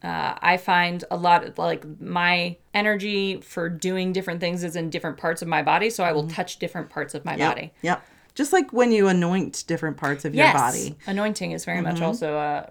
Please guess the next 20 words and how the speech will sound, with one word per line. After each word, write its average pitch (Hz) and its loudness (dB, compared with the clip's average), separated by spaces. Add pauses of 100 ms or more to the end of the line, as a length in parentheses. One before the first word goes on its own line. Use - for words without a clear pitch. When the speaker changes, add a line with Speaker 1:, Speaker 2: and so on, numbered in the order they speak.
Speaker 1:
related 156 -4
sort 147 -6
of - -14
subject. - -8
Speaker 2:
Mm-hmm. 185 0 (180)
Exactly. - -6 (240)
Speaker 1:
So - -10
yeah, 302 -6
I 226 -8
think 277 -8
there's, 262 -4
I - -4
think 427 -2
there's 370 2
a 240 2
lot 247 6
going 214 4
on 208 4
here 196 0
with 185 -2